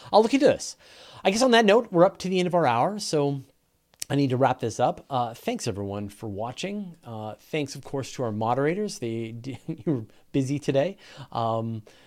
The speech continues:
uh, again, tomorrow is a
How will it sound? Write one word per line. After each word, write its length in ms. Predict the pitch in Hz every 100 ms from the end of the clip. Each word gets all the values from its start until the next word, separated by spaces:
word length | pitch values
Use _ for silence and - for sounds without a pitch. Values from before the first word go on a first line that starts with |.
| - - _
uh, 360 | 107 104 107 104 107 - _ -
again, 560 | 113 139 156 180 196 - _ -
tomorrow 1040 | - 113 120 127 127 165 196 208 214 208 -
is 520 | 131 123 120 120 117 - -
a 340 | 107 101 95